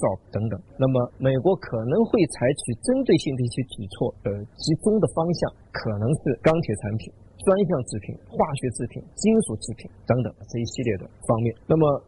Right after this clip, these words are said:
我们也进行了一个测算，根据美国贸易保护主义措施的力度的大小，对中国经济的这个相关的影响，我们的测算情况呢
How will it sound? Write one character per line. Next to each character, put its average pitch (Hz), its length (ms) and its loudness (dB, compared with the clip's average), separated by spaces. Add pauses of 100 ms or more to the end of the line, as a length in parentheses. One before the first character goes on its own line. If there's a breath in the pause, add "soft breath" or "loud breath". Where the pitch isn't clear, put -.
我 135 160 2
们 170 100 4
也 139 80 4
进 156 180 -4
行 139 140 -4
了 139 80 -4
一 131 100 -4
个 117 280 -4
测 - 160 -6
算， - 180 -4 (220)
根 240 120 6 (140)
据 - 300 -6
美 113 200 -2
国 120 240 0 (120)
贸 185 200 4
易 147 120 -2
保 104 240 -4
护 156 160 -2
主 104 200 -8
义 107 240 -4
措 170 320 0
施 - 260 -6
的 127 140 -2 (120)
力 170 260 2
度 117 200 -4
的 98 140 -10 (200)
大 - 80 0 (160)
小， - 80 -12 (120)
对 139 160 2
中 160 180 -2
国 135 120 0
经 160 220 -2
济 139 140 -2
的 101 220 -6
这 107 120 -8
个 98 160 -10
相 135 200 -6
关 127 160 2
的 117 80 -2
影 107 240 0
响， - 160 -4 (120)
我 104 120 -4
们 117 120 0
的 123 80 0
测 165 200 4
算 131 240 2
情 113 200 -8
况 101 220 -4
呢 92 80 -4